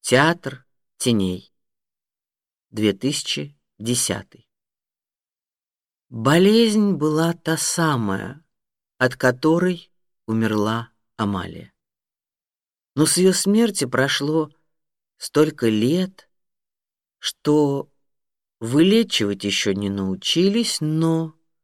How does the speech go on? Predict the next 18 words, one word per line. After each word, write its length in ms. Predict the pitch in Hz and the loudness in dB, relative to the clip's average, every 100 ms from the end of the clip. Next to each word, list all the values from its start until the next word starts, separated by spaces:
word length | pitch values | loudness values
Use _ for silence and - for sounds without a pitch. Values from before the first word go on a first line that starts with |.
| _ _ | _ _
могли 540 | - 113 123 113 127 170 | -2 2 2 2 0 -2
продлить 840 | - 147 147 120 117 95 - - _ _ | -2 -4 -2 0 -2 -2 -10 -20 _ _
жизнь. 520 | 104 101 98 95 98 _ _ _ _ _ _ _ _ _ | -8 -6 -6 -10 -16 _ _ _ _ _ _ _ _ _
Иногда 380 | 131 151 175 196 | 0 2 2 4
даже 240 | 185 165 | 2 2
настолько, 800 | 175 180 - 220 233 208 113 95 _ _ _ | 0 -2 -2 0 0 0 -4 -6 _ _ _
что 160 | - 156 | -2 -2
пациент 640 | 151 147 143 160 165 160 | 0 -2 4 6 6 0
успевал 540 | 131 127 123 123 139 131 | -6 -4 2 4 4 4
умереть 480 | 123 120 143 147 | 2 4 2 0
от 160 | - 120 | -2 0
какой-нибудь 720 | 123 117 131 131 131 131 127 - _ _ _ | 0 2 0 0 0 -2 -2 -14 _ _ _
другой 680 | 113 117 165 185 156 160 139 | -4 2 4 4 6 6 6
болезни 720 | 92 101 104 101 90 85 90 95 | 4 0 0 0 -2 -4 -6 -4
с 80 | |
более 340 | 104 117 123 123 | 0 2 4 2
приятным 720 | 139 143 151 139 123 104 98 | 0 -2 0 0 0 -2 -2
названием, 800 | 98 101 120 170 202 208 208 | -2 -4 -2 2 2 2 0